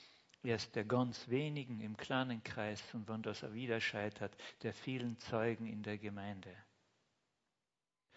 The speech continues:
Und diese Zeugen schaffen durch ihre betende Anwesenheit einen heiligen Raum,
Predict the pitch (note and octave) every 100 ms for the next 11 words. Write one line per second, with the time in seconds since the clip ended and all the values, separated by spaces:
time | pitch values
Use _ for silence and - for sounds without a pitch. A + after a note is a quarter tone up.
0 | - - - C3 B2 D3 D3+ - - C3+
1 | D#3+ E3+ E3+ E3+ D#3 - _ - - -
2 | - - - C#3+ - - D3 C3 C#3 C3
3 | C#3 A#2+ A#2 A2+ - C#3+ D#3+ - C#3+ C3
4 | B2+ A#2+ A#2+ A#2 G#2+ G#2+ - G#2+ G2+ G2+
5 | G#2 A#2 A2 A2 A2 A#2+ C3 D#3 D#3+ D#3
6 | D3 B2 A2+ A2 G#2 G2